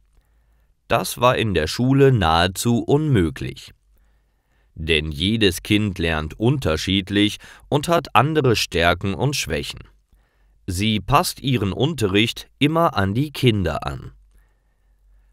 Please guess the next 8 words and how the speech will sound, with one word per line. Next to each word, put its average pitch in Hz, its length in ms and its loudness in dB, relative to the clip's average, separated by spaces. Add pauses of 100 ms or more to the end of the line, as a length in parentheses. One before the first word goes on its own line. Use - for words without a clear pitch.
(120)
Ulrike 98 760 0
hat 92 160 2
beim 76 240 0
Nachhilfeunterricht 95 1300 2
ihre 165 320 2
eigenen 107 500 4
Sachen 85 460 0
mit. - 260 -12